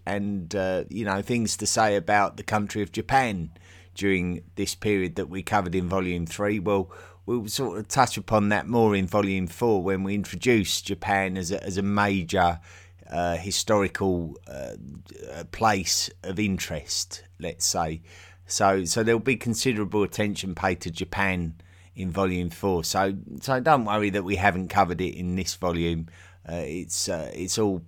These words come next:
part of the greater plan, as, as we always say. But, uh, yes, that, uh, all that remains for us to do in this volume is really to summarise the entire period. So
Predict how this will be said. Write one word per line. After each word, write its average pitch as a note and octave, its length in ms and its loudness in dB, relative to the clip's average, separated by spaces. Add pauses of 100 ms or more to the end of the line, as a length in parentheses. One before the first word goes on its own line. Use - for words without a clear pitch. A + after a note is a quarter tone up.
part G#2 260 4
of D#2+ 60 -10
the G2+ 60 -6
greater F#2 400 2
plan, D#2+ 540 -2
as, E2 260 -8
as E2 300 -10
we E2 120 -2
always D2+ 320 -4
say. D2+ 340 -4 (960)
But, G#2 300 2
uh, G#2 340 6
yes, - 580 4
that, - 280 0
uh, F#2 80 -2
all E3 180 -2
that C#3 100 0
remains A#2 420 4
for A#2+ 120 2
us - 200 2
to G2+ 80 -6
do F#2 120 0
in F2+ 120 0
this F2+ 140 -6
volume F#2 420 0
is E2+ 160 -6
really G2+ 240 0
to - 180 -4
summarise G2 760 2
the G#2 140 -2
entire G#2+ 360 2
period. A2 520 -4
So F2+ 300 -2